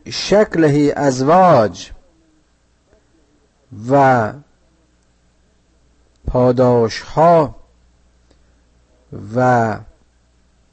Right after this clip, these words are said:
جزاهای دیگری از همین قماش، از همین نوع. در واقع این حمیم و غساق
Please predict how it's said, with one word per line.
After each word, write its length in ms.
جزاهای 1120
دیگری 640
از 220
همین 420
قماش، 720
از 220
همین 440
نوع. 300
در 200
واقع 280
این 160
حمیم 360
و 100
غساق 720